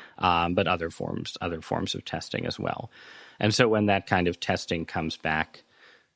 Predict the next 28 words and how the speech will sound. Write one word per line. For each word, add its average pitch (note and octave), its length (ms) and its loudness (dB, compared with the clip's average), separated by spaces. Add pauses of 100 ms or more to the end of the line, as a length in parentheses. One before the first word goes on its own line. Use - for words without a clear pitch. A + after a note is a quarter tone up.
(140)
negative G#2 640 0
and F2 160 0
the E2 60 -4
patient G#2 440 2
is F2 160 0
sort E2+ 140 0
of F2+ 180 -6
describing E2 880 0
what E2 220 -8
sounds D#2+ 540 -4
like D#2 440 -10
a, D#2+ 440 -10 (540)
you C3 120 -6
know, G2 260 -4
frankly, D#2+ 480 -8
crazy D#2+ 460 -6
seeming E2+ 420 -4
suite E2+ 300 -4
of E2 140 -6
symptoms, - 1000 -6 (800)
i-, - 160 -4
in F#2 200 -2
certain F2+ 260 -2
ways, F2 200 0
it's F2+ 160 -4
not F2 220 0
surprising F#2+ 680 2
that E2 260 0